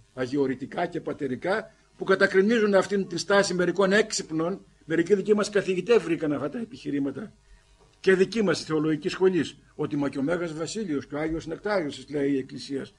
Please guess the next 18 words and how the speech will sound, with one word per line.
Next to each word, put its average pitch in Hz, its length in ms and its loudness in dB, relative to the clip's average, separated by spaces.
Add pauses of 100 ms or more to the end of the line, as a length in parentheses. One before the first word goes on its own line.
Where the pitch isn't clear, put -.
(260)
Και 190 120 2
αν 220 120 6
τις 202 200 0
λέει 226 240 8
ο 202 100 10
Άγιος 175 320 4
Νεκτάριος 156 560 0
και 160 140 -2
άλλοι 151 180 0
που 147 120 -6
σπούδασε 170 420 0
κι 139 100 -6
αυτός 151 380 -2 (160)
σε - 160 -8
θεολογικές 147 600 -2
σχολές, 147 400 -2 (200)
το 226 160 8
λέει, 214 420 8